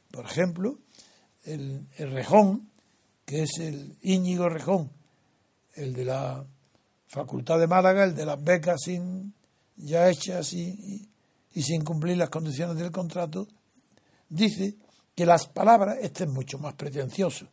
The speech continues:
con esa cara que tiene de listillo,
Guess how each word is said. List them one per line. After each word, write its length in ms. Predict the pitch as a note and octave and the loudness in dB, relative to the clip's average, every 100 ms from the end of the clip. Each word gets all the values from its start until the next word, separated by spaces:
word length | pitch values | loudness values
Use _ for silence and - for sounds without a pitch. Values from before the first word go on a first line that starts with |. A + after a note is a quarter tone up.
| _ _ _ _ _ _ _ _ - - - | _ _ _ _ _ _ _ _ -20 -20 -14
con 160 | - D3 | -8 -6
esa 220 | C3+ D3+ | -2 0
cara 220 | D3+ D3+ | 2 0
que 140 | C3+ C#3 | -2 -4
tiene 240 | E3+ D#3 | -2 -2
de 100 | C#3 | -2
listillo, 560 | E3+ C#3+ - E3+ F#3 | -4 -4 -2 -2 -2